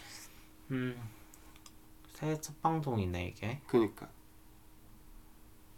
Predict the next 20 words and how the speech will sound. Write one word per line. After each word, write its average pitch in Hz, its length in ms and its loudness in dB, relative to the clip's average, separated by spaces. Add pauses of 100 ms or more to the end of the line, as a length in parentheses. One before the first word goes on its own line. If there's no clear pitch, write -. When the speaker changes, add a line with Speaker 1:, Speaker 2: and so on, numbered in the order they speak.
(1000)
Speaker 1:
앞으로 117 300 0
잘 104 220 6
부탁드립니다. 101 580 -2 (240)
Speaker 2:
<laughs> - 800 -4
이천이십사년도? 104 1040 10 (260)
Speaker 1:
잘 98 220 -2
부탁드립니다. - 600 -2
Speaker 2:
네, 95 60 -4
잘 104 220 6
부탁드립니다. 101 840 6 (220)
저희가 110 600 8 (1700)
모르겠어요. 160 320 12
사실 190 240 12
생각은 226 420 12
항상 208 520 12
좀 180 180 12
많아지는 214 420 12
것 - 80 12
같아요. 92 440 8 (120)
이 104 360 12